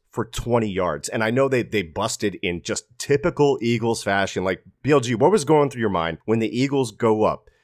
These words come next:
seventeen to ten on the back of a nine-play, sixty-two-yard, three-minute drive? You got the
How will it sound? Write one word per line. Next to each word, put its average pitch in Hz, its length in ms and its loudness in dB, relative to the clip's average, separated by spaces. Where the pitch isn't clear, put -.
seventeen 135 640 2
to 120 100 -4
ten 110 240 0
on 95 100 0
the 90 60 -4
back 98 240 -2
of 98 60 -8
a - 20 0
nine-play, 110 500 0
sixty-two-yard, 98 880 -2
three-minute 120 440 2
drive? 95 380 0
You 101 80 -8
got 104 140 2
the 98 100 0